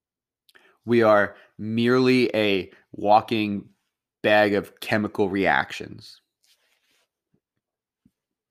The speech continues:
<clears throat> Hormonal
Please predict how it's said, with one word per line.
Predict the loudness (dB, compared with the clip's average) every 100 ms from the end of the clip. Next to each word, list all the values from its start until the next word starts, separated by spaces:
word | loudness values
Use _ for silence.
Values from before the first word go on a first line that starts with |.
| _ _ _
<clears throat> | -8 -6 -12 -18 _ _ _ _ _ _ _ _ _ _ _ -20 -20 -20 0
Hormonal | 4 4 6 4 4 2 0 -2